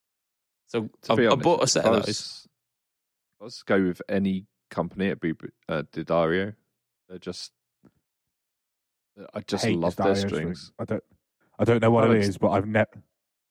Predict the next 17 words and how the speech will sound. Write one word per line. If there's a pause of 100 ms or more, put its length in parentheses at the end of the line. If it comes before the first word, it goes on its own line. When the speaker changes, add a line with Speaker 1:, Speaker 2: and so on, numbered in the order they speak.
(300)
Speaker 3:
never
had
a,
a
set
that
I
liked
on
a
guitar. (640)
Speaker 2:
Their
balanced
tension
strings
are
just,